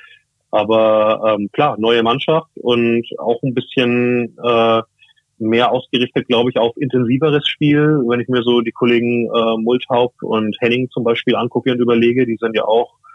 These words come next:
schon dafür ge-, bekannt, den Ball gnadenlos zu jagen. Ähm, insofern freuen wir uns auf ein sehr intensives und interessantes Duell, Duell da am Sonntag.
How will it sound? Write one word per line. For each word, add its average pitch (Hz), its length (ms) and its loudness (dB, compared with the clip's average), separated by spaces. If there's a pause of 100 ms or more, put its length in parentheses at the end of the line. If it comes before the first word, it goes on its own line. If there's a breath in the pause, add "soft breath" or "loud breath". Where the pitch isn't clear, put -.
(340 loud breath)
schon 120 160 0
dafür 120 220 0
ge-, 113 140 0 (160)
bekannt, 127 340 -2
den 117 140 0
Ball 113 320 2
gnadenlos 110 560 0
zu 113 60 0
jagen. 117 500 0 (140)
Ähm, 113 260 2
insofern 110 600 0
freuen - 180 0
wir - 80 -2
uns 120 100 -4
auf 113 180 0
ein 110 240 0 (140)
sehr 120 260 0
intensives 120 480 0
und 120 140 0
interessantes 113 540 -2
Duell, 117 300 2 (120)
Duell 120 260 2
da 101 120 0
am 98 100 -4
Sonntag. 95 320 -6